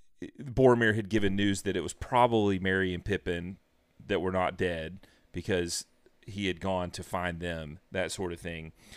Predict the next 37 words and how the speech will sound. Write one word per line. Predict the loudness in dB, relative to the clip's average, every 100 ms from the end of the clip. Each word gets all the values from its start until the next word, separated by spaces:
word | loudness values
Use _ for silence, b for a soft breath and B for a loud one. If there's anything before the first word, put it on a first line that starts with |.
| B B
And | -2
then | 0
we | 0
get | 0 -2
to | -2
this | -4 -2
deal, | 0 0 -2
and | -4
it's, | -6 -8
it's | -10 -8
interesting. | -8 -8 -10 -8
I | -8
highlighted | -2 0 2 0 0
it | 0 -2 -4 -12
'cause | -6
I | -4
thought | 0
it | -2
was | -2
important, | -8 -6 -6 -6 -12
'cause | -14 -14 -6
Aragorn | -4 -4 -6
keeps | -6 -8 -4
saying, | -4 -4 -6
like, | -12 -14 -18 b b b b b b _
"What | -10 -2 2
do | 2
we | 0
do? | -4 -6 -10 _ 0
Everything | 0 0 -2 -2 -4
that | -2
I've | -2 0
done | 0 -2
today | -2 -4 -4
has | -6
gone | -6 -6
amiss. | -8 -8 -10 -8 -10